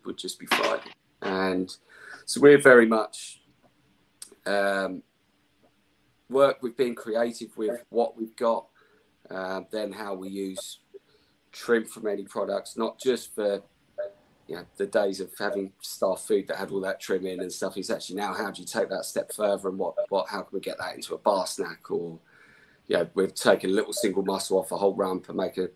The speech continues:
an a la carte starter out of it. And, um, it ju-, I guess we've always worked like that,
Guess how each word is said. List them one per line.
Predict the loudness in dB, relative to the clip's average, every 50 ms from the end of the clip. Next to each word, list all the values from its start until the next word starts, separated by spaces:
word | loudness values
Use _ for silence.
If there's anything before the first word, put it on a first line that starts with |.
| -12 -10
an | -6
a | -6 -4
la | -4 -6
carte | -4 -2 0 0 0 -2
starter | 0 2 2 2 2 0 -2 -4 -4 -2
out | -2 -2 -2
of | -2
it. | -2 -2 -2 -4 _ _ _ _ _ _ _ _ _ _ _ _ -12 -8
And, | -6 -4 -4 -4 -4 -2 2
um, | 2 4 4 4 2 2 -2 -4 -6 _ _ _ _ _ _ _ _ _ -12
it | -10 -10 -8 2
ju-, | 4 6 6 8
I | 8 8 8
guess | 10 8 6 6 6
we've | 0 0 2
always | 2 2 4 2 0 0 0
worked | 0 2 2 2 2 -2
like | -6 -8 -4
that, | -4 -4 -4 -4 -8